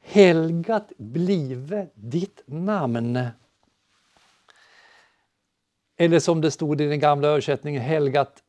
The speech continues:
varde ditt namn. Låt ditt namn hållas heligt. Hur går det till att Guds namn helgas, hålls heligt?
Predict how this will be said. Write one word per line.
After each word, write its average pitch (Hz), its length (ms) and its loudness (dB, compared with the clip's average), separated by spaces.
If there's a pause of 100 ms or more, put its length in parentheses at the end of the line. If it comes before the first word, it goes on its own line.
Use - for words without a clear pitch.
varde 135 880 0 (680)
ditt 117 360 -6
namn. 107 480 -8 (1900)
Låt 165 260 4
ditt - 180 0
namn 151 400 -4
hållas 123 420 -8
heligt. - 720 -10 (1300)
Hur 202 300 6
går 180 160 6
det 196 180 8
till 202 400 -2
att 156 160 0
Guds - 220 -4
namn 170 680 4 (640)
helgas, 170 600 6
hålls 160 260 -2
heligt? 165 720 0